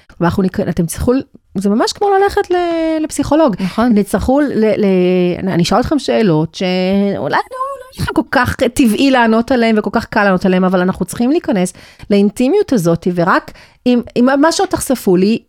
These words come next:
Speaker 1: אם לא תחשפו לי משהו מאוד חשוב, יכול להיות שאני אתן לכם בסוף ייעוץ לא נכון.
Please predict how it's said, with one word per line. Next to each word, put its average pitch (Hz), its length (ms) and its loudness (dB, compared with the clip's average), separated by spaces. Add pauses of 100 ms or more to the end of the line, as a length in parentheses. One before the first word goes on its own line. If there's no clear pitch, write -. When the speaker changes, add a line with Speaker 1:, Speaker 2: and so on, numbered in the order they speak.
(140)
Speaker 1:
אם 240 100 2
לא 294 40 2
תחשפו 285 400 -2
לי 254 100 2
משהו 208 240 0
מאוד 185 200 0
חשוב, 175 320 -2
יכול 190 180 -2
להיות 233 100 0
שאני 285 120 0
אתן 269 140 -2
לכם 285 200 -2
בסוף 277 500 -4 (400)
ייעוץ 220 380 0
לא 285 60 2
נכון. 254 340 0